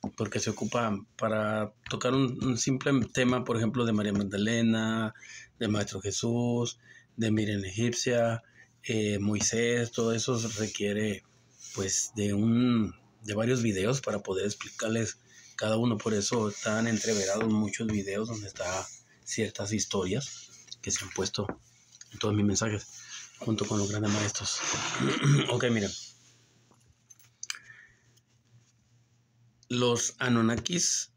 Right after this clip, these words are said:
eh, estos seres aquí estuvieron también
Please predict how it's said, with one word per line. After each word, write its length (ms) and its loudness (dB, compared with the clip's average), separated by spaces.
eh, 540 2
estos 600 0
seres 320 2
aquí 140 0
estuvieron 440 2
también 340 2